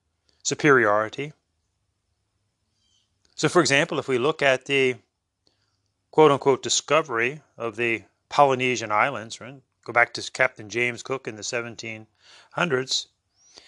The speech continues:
And remember, they weren't discovered. There were already people living there. So, too, when Columbus, quote-unquote, discovered America, though he never actually came to the shores of America,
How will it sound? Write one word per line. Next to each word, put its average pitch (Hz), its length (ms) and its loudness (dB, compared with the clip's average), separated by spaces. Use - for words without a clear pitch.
And 170 380 2
remember, 202 400 0
they 190 140 2
weren't 208 260 0
discovered. 127 800 -2
There 131 100 -2
were 135 80 4
already 165 180 4
people 143 320 -6
living 131 300 -8
there. 87 260 -14
So, 165 180 4
too, 240 220 4
when 135 160 4
Columbus, 135 640 2
quote-unquote, 131 480 0
discovered 135 460 2
America, 104 400 -8
though 123 120 -2
he 135 120 0
never 131 240 0
actually 123 240 -2
came 120 240 -8
to 120 140 -8
the 107 100 -10
shores 127 380 -2
of 98 80 -8
America, 117 560 -6